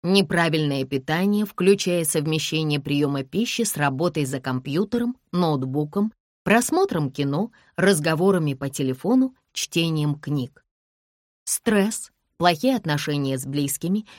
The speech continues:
ведь, как известно, одна из причин переедания — привычка заедать печали пирожками. Перегрузкой ребенка кружками и секциями. У него обязательно должно быть время покоя.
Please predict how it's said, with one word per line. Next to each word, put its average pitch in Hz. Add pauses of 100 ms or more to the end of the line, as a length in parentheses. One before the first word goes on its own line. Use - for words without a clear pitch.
(160)
ведь, 254
как 339
известно, 214
одна 151
из 170
причин 156
переедания — 151 (320)
привычка 233
заедать 156
печали 147
пирожками. 131 (880)
Перегрузкой 233
ребенка 175
кружками 151 (220)
и 190
секциями. 135 (460)
У 214
него 202
обязательно 233
должно 143
быть 147
время 143
покоя. 127